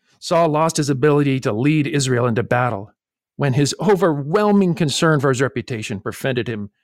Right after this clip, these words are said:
from acting with the bold faith that Jonathan displayed.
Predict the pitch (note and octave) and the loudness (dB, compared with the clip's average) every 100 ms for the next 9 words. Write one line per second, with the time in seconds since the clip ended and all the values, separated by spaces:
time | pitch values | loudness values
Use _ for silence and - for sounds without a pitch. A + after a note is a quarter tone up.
0 | _ - C3 E3+ E3 E3 C#3+ C3+ - A#2 | _ -6 -4 -4 -2 -2 0 0 0 -4
1 | G#2 D3+ E3 D#3+ C3 - B2+ G2 - - | -2 -2 2 2 -2 -4 -2 -2 -6 -16
2 | _ _ _ _ _ _ _ B2 A#2+ D3+ | _ _ _ _ _ _ _ -16 -6 -2
3 | D3+ C3+ - G#2 G2+ G2+ - A2 G#2 F#2 | 0 0 -4 -6 -8 -10 -12 -12 -14 -20